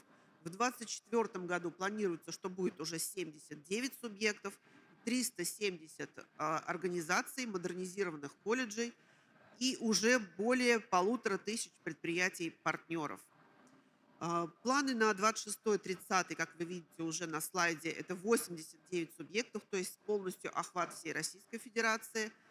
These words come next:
Это тысяча сто двадцать модернизированных колледжей и более четырёх тысяч предприятий-партнёров.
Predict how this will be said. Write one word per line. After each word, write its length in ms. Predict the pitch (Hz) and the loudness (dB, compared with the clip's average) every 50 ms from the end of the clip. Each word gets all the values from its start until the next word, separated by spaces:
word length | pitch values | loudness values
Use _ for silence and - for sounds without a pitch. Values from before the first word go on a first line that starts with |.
| _ _ - | _ _ -2
Это 220 | 190 202 - 214 | -2 0 0 -2
тысяча 380 | 180 - 254 269 - - - 208 | -2 0 0 0 0 -2 -6 -8
сто 180 | - - 214 | -6 -6 -4
двадцать 380 | 196 180 196 196 190 - 175 - - | -2 0 2 0 0 0 -4 -6 -6
модернизированных 840 | 185 175 185 180 190 190 190 170 185 196 180 175 156 147 151 147 - _ | -4 -4 -2 -2 -4 -4 -4 -2 0 0 0 0 -2 -4 -6 -6 -8 _
колледжей 560 | - 208 240 262 262 208 208 240 240 240 233 - _ _ - | -2 0 2 2 0 -2 -2 -2 -2 -4 -4 -8 _ _ -6
и 80 | - | -6
более 340 | 175 165 208 262 285 269 262 | -4 0 2 2 4 2 2
четырёх 400 | - - - - 185 202 247 - - | 0 -2 -4 -2 0 0 0 -2 -2
тысяч 280 | - 190 214 - - | -6 -6 -6 -6 -8
предприятий-партнёров. 1500 | - - - - - - 156 160 170 185 185 - 180 170 - - _ - 165 165 - - 165 160 160 143 120 113 - | -10 -12 -12 -8 -6 -6 -2 0 0 0 0 -2 -4 -6 -6 -6 _ -4 -4 -4 -6 -8 -6 -6 -4 -6 -6 -10 -12